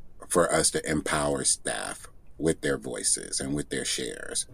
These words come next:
And then it, also another way for us to build community. So we'll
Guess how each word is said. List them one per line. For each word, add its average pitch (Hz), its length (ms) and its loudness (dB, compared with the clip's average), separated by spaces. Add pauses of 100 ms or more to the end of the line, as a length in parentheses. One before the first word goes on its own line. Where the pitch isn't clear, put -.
(280)
And 92 160 10
then 87 180 10
it, - 180 -2 (260)
also 95 560 10
another 92 320 10
way 82 160 8
for 76 160 2
us - 80 2
to 76 100 0
build 73 300 6
community. - 560 -2 (500)
So 104 280 12
we'll 123 180 12